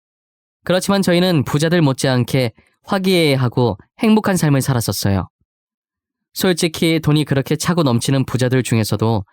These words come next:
행복하지 않은 사람들이 많잖아요. 저는 가난해도 가족들과 사이가 좋고 화목하기만 하면 됐다고 생각하며 살아왔었어요.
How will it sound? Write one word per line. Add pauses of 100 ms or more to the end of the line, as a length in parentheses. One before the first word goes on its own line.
(300)
행복하지
않은
사람들이
많잖아요. (1040)
저는
가난해도 (300)
가족들과
사이가
좋고
화목하기만
하면
됐다고
생각하며
살아왔었어요.